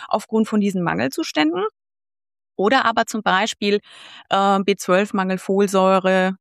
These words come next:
ähm, und generell, ähm, diese Sachen, äh, zum Beispiel auch Magnesium, wo man definitiv braucht, um, ähm, die Signalstoffe, ähm, herzustellen.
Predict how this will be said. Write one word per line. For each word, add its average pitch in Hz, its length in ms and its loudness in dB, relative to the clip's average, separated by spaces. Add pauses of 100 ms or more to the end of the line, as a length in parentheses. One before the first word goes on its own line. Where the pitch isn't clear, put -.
(220)
ähm, 180 560 2
und 185 320 -4
generell, 180 720 2
ähm, 180 420 0
diese 180 300 -4
Sachen, 185 600 -2
äh, 175 220 -4 (180)
zum 185 120 -6
Beispiel - 180 -4
auch 170 80 -4
Magnesium, 202 600 0 (420)
wo 202 160 2
man 220 220 2 (200)
definitiv 214 640 0
braucht, 208 640 -2
um, 233 400 4
ähm, 208 220 2
die 208 80 -2
Signalstoffe, 190 680 -2
ähm, 190 380 2
herzustellen. - 800 -2